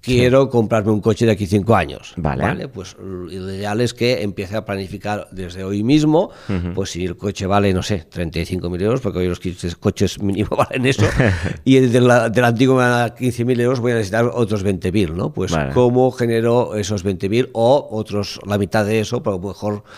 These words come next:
Speaker 2: que refinanciar una parte, ¿no? Entonces es un objetivo de, de, de medio corto plazo, ¿no? Porque
Speaker 1: Ujú.
Speaker 2: será cinco años. Y para eso, pues, eh,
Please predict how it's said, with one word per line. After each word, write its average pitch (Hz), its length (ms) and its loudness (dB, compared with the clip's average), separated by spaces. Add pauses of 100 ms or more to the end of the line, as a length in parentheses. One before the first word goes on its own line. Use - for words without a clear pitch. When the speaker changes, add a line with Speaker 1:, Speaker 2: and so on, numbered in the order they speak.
(200)
Speaker 2:
que 101 120 -2
refinanciar 92 480 -2
una 92 160 -6
parte, - 260 -10
¿no? 107 100 -10
Entonces 117 320 -6
es 120 60 -6
un 127 80 -2
objetivo 127 480 0
de, 123 240 2 (540)
de, 101 560 0
de 95 200 -10
medio 113 380 0
corto 104 260 -4
plazo, 143 320 0
¿no? 135 200 0
Porque 92 460 -2
Speaker 1:
Ujú. 110 40 -10
Speaker 2:
será 87 340 -6
cinco 107 360 -6
años. 139 400 2 (580)
Y 131 180 4
para 117 200 2
eso, 117 260 0
pues, 117 400 0
eh, 90 640 -6